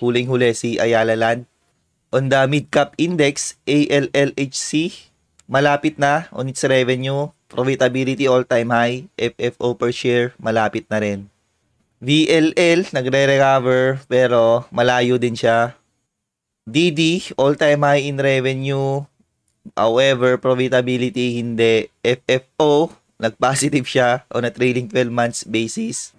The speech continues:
F L I, revenue, malayo pa. Net income, pangit yung kanyang trailing twelve months. And F F O per share, malayo pa rin sa kanyang pre-pandemic.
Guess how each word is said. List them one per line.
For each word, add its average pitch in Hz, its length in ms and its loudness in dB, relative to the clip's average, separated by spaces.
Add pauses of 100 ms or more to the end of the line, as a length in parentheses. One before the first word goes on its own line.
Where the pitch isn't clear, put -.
(140)
F 127 240 -2
L 139 240 0
I, 147 240 2 (160)
revenue, 135 720 0 (720)
malayo 120 480 0
pa. 127 480 2 (400)
Net 135 320 -2
income, 143 560 0 (320)
pangit 135 480 -2
yung 139 160 0
kanyang 135 320 0
trailing 131 400 0
twelve 127 240 0
months. 120 400 0
And 113 240 0 (160)
F 135 240 -2
F 131 240 -2
O 135 160 0
per 127 240 0
share, 151 480 2 (480)
malayo 127 400 2
pa 123 160 0
rin 117 160 2
sa 117 160 0
kanyang 117 400 -2
pre-pandemic. 107 720 -2